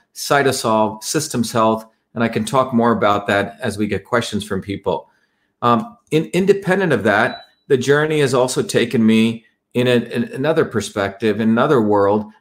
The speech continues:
also to be a, a fighter. And that journey also started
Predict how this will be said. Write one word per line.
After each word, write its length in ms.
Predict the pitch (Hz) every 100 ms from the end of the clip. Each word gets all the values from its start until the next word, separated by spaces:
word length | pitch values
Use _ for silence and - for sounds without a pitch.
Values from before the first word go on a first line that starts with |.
| -
also 340 | 127 143 160
to 80 | 139
be 500 | 104 120 117 113 - 107
a, 420 | 107 104 98 98 _ _ 98
a 60 | 104
fighter. 520 | 131 127 95 - _ _ _ _ -
And 120 | 113 131
that 240 | 143 -
journey 320 | 147 131 127
also 260 | 120 123 123
started 720 | - 117 110 113 117 -